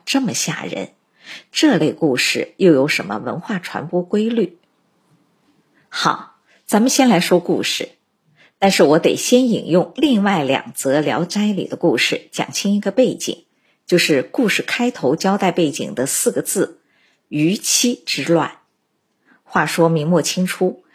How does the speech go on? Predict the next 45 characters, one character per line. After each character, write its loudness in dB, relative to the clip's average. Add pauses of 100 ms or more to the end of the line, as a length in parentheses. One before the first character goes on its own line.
(140)
在 0
胶 4
东 0
地 -4
区 -6
爆 -2
发 -4
了 -2
一 -2
场 -6
持 -2
续 0
很 -2
久 -2
的 -2
农 0
民 4
起 -4
义， -6 (720)
义 4
军 0
的 4
首 0
领 0 (160)
叫 -2
虞 -8
姬。 -4 (580)
最 4
后 -2
清 0
廷 -6
派 -2
出 -4
重 -2
兵 0 (160)
对 6
整 -6
个 -2
胶 2
东 -4
地 -2
区 -2
进 -4
行 -10
了 -4